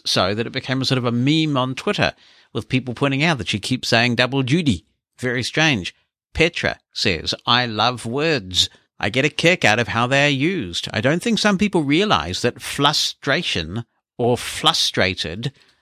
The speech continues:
a combination of frustrated and flustered, isn't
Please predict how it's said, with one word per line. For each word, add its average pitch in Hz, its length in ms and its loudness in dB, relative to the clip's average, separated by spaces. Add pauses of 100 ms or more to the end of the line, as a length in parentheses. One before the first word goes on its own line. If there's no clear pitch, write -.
(140)
a - 60 -6
combination 113 600 0
of 92 100 -4
frustrated 104 800 -2
and 101 360 -2
flustered, 101 680 -4 (400)
isn't 147 460 4